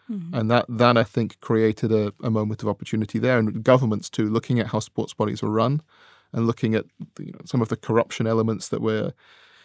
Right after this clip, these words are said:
Speaker 2: involved in how sporting organizations, um, operated, opened a window of opportunity.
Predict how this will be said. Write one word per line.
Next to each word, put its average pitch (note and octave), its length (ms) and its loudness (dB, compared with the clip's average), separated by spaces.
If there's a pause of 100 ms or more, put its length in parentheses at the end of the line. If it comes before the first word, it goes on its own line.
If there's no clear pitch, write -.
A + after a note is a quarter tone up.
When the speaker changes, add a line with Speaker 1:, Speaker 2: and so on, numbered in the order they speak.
(200)
Speaker 2:
involved A#2 560 4
in A2 100 2
how A2 540 2
sporting - 500 0
organizations, G#2+ 1000 -2
um, A#2+ 480 -6 (180)
operated, A2+ 680 -2 (640)
opened B2+ 360 4
a A2+ 40 4
window A2 260 2
of G#2 100 0
opportunity. - 640 -8